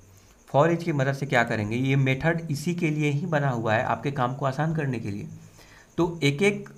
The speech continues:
index के value को आप प्राप्त कर सकते हैं for each की मदद से, जिसमें ये जो callback method है, देखिए ये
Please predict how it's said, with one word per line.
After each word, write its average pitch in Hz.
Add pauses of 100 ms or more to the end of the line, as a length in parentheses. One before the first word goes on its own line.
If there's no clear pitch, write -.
(460)
index 147
के 175
value 139
को 170
आप 143
प्राप्त 135
कर 147
सकते 151
हैं 160
for 139
each 139
की 143
मदद 117
से, 143 (260)
जिसमें 160 (200)
ये 135
जो 160 (120)
callback 160
method 135
है, - (120)
देखिए 127
ये 113